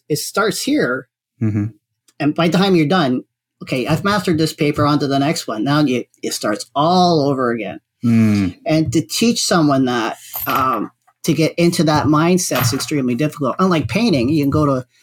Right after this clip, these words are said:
Speaker 1: Sherwin-Williams or Benny Moore and grab a can of paint, and it's literally the same can of paint.
Speaker 2: Yeah.
Speaker 1: All right. It,
Speaker 2: Okay.
Speaker 1: and you get a decent brush, and you're okay. So,
Speaker 2: Mm-hmm.
Speaker 1: uh, there's less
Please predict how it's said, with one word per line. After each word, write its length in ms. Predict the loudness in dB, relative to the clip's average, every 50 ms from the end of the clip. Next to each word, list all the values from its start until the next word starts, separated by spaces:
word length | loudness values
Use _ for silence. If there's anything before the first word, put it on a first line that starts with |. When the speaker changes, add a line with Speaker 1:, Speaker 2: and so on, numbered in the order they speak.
| _ _ _ _
Speaker 1:
Sherwin-Williams 640 | -10 -4 0 0 2 2 2 4 4 4 4 4 2
or 80 | 2
Benny 220 | 2 2 2 2 2
Moore 280 | 2 2 2 4 2
and 100 | 2 2
grab 180 | 2 0 -2 -2
a 60 | -4
can 300 | -4 -2 0 2 2 0
of 160 | 0 -2 -6 -10 -16 _ _ -4
paint, 380 | -2 0 0 0 -2 -6 -12 -20 _ _ _ _ _ _ _ _ _ _ _ _ _ _ _ _ _ _ _ _ _ _ _ _ -2 0
and 100 | 0 0
it's 160 | 0 0 0
literally 380 | 0 0 0 2 2 2 2
the 80 | 2 0
same 260 | 0 0 0 0 0
can 220 | 0 0 0 2 0
of 80 | 0
paint. 400 | 0 0 0 0 0 -2 -4 -10 -20 _ _ _ _ _ _ -8 -4
Speaker 2:
Yeah. 320 | -2 -2 0 -2 -2 -4 -8 -10 _ _ _ _ _ -6
Speaker 1:
All 60 | -6
right. 120 | -6 -6 -4 -2
It, 200 | -2 -2 -2 -2 -6 -6 -4
Speaker 2:
Okay. 360 | -4 -6 -4 -6 -6 -4 -2
Speaker 1:
and 360 | 0 0 2 2 2 0 -2 _ _ _ -2
you 100 | 0 2
get 160 | 2 2 2
a 60 | 0
decent 400 | 2 2 2 2 2 0 -4 -2
brush, 340 | -2 0 0 0 -2 -4 -6 -4
and 140 | 0 2 2
you're 200 | 4 4 2 2 0
okay. 500 | 0 0 0 0 0 0 -2 -6 -8 _ _ -16
So, 300 | -10 -4 -2 0 0 0
Speaker 2:
Mm-hmm. 240 | 0 0 -2 -2 -4 -4 _ _ -20 -20 -20 _ _ _ _ _ _ -20 _ -20 _ -10
Speaker 1:
uh, 140 | -10 -10 -10 -10 -14 -10 -10 -10 -10 _ _ -4
there's 280 | 0 2 2 2 2 2
less 560 | 2 2 2 0 0 -2 -4 -6 -8 -10